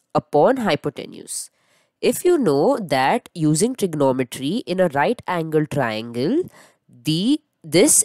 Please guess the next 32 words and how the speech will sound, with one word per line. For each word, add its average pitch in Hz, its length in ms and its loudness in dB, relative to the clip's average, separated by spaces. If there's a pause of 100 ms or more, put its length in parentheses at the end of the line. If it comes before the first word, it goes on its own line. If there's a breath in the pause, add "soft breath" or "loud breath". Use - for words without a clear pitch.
is 175 320 2
the 208 140 0 (360)
two 226 160 6
sides 156 400 2
that 202 140 2
make 147 320 -2
the 170 120 4
right 170 240 2
angle 202 560 0 (260 soft breath)
and 196 320 2
the 294 140 2
other 180 260 4
side 143 380 0
is 214 140 2
called 131 260 2
the 202 100 2
hypotenuse. 190 840 0 (480 soft breath)
And 165 380 -4
cos 254 260 4
theta 139 540 -4
is 131 220 -2
equal 123 480 -4
to 233 340 4 (200 soft breath)
the 143 140 -2
base, 127 540 0
that 139 240 0
would 139 160 2
be 139 120 0
this 170 320 2
side 113 380 -2 (100)
F 208 280 0
one, 117 380 -4